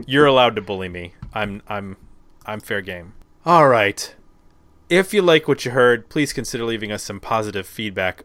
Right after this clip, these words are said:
over at iTunes. However you listen, thanks for listening.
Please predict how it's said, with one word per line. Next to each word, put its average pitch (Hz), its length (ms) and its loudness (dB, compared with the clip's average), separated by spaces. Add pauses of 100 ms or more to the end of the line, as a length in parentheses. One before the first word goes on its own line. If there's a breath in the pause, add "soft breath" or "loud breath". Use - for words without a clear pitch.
(120)
over 101 460 -4 (180)
at 113 400 -4 (320)
iTunes. 131 920 -2 (800)
However 170 420 2
you 135 120 2
listen, 117 520 0 (680)
thanks 143 280 -2
for - 160 -10
listening. 104 520 -6